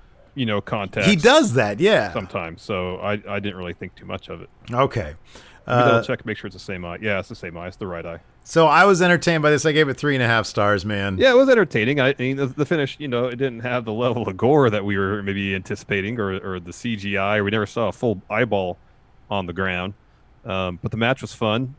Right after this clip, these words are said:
Speaker 2: Mm-hmm.
Speaker 1: and, uh, uh, you know, somebody lost an eye.
Speaker 2: Yeah, it was, there was a lot of creative stuff. There was some really good
Speaker 1: Yeah.
Speaker 2: wrestling.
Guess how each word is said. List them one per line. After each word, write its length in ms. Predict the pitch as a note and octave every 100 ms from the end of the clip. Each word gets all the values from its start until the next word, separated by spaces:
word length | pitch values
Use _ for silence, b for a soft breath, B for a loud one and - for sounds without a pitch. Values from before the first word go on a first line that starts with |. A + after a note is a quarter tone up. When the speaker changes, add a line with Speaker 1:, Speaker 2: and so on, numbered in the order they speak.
| A2+
Speaker 2:
Mm-hmm. 340 | A#2 A2+ A2 G2
Speaker 1:
and, 320 | F#2 F2+ F2
uh, 360 | F2+ E2+ E2+ E2+ - F#2
uh, 220 | F2 E2+ -
you 100 | F#2
know, 200 | E2+ G2 _ _ _ _ _ _ _ _ _ _ _
somebody 240 | - G#2+
lost 260 | G2+ E2+ -
an 80 | E2+
eye. 220 | E2 G2+ _ _
Speaker 2:
Yeah, 300 | A#3 A3+ C3+
it 120 | C#3+
was, 120 | E3+
there 140 | D3+ E3
was 120 | D#3
a 40 | D3+
lot 220 | D#3+ E3+
of 80 | E3
creative 340 | E3 D3+ -
stuff. 320 | - B2 A#2
There 120 | B2
was 100 | A2+
some 120 | - A2
really 180 | A#2 A#2+
good 160 | A#2+
Speaker 1:
Yeah. 60 | G#2
Speaker 2:
wrestling. 540 | G#2 G2 G#2+ G2+ F#2+